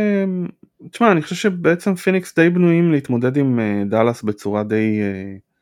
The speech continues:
די נעימה, מה שנקרא. הם לא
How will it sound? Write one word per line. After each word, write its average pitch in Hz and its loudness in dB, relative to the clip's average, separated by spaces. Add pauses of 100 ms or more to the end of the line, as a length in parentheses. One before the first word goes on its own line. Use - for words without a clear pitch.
(1080)
די 127 6
נעימה, 113 6 (160)
מה 101 -10
שנקרא. 95 -6 (220)
הם 110 -4
לא 131 4